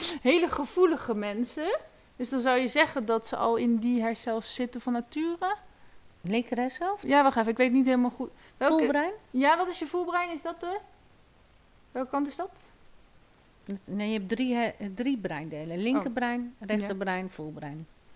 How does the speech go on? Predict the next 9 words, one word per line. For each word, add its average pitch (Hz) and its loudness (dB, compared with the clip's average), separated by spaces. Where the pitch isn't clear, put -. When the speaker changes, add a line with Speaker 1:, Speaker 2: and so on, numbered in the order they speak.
Speaker 1:
Oh, 190 0
oké, 233 -4
ja. 202 -2
<laughs> 381 8
En 240 2
wat 254 6
is - -6
het 254 -4
verschil? 277 -2